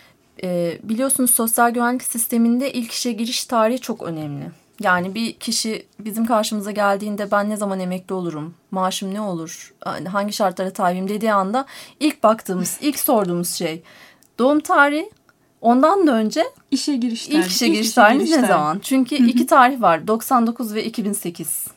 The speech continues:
Speaker 1: Yani doksan dokuz öncesi işe girdiyse avantajlı, iki bin sekiz öncesi işe girdiyse avantajlı, doksan dokuz öncesi işe girdiyse çok daha avantajlı şartlar emekli olabildiği için. Ee,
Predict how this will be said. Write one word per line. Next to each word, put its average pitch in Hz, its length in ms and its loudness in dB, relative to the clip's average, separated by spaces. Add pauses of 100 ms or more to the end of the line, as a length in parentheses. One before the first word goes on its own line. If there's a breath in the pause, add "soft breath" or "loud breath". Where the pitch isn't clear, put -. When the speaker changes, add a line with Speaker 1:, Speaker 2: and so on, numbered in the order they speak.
(240)
Speaker 1:
Yani 175 300 0
doksan 226 360 0
dokuz 247 200 -4
öncesi 254 340 -2
işe 262 180 -4
girdiyse 240 380 -4
avantajlı, 262 720 0 (800 loud breath)
iki 240 200 -4
bin 269 60 2
sekiz 269 260 -2
öncesi 233 340 0
işe 196 160 -4
girdiyse 180 420 -4
avantajlı, 180 600 -2
doksan 240 340 0
dokuz 247 180 -4
öncesi 247 320 -2
işe 233 180 -4
girdiyse 196 380 -6
çok 247 240 -6
daha 160 120 0
avantajlı 147 480 -6
şartlar 156 500 -6
emekli 180 340 -4
olabildiği 226 500 -2
için. 392 260 -6 (840 loud breath)
Ee, 190 480 -2